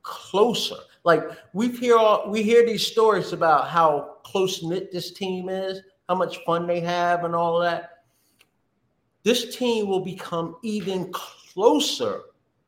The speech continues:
during this week's trip. Why? You don't have,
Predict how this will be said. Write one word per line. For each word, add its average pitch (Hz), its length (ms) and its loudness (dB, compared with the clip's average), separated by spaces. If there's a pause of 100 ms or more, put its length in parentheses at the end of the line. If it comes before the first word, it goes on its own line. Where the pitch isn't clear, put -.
(720)
during 180 340 2
this 175 320 -2
week's 180 300 -8
trip. - 480 -2 (840)
Why? 170 500 6 (1300)
You 143 120 -4
don't 143 200 2
have, 139 480 0